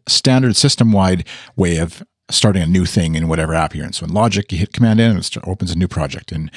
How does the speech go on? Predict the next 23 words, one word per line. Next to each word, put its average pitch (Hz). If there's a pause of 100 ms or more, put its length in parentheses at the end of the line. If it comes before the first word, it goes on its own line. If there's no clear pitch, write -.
(440)
in, 82
um, 78 (320)
Pages -
or 151
in 170
an 214
email 110
program 76
or 85
in 90
a 90
browser, 92 (320)
it's 87
like -
a 90
new 98
blank 95
version 87
of 82
whatever 82
app 80
you're -
in. 67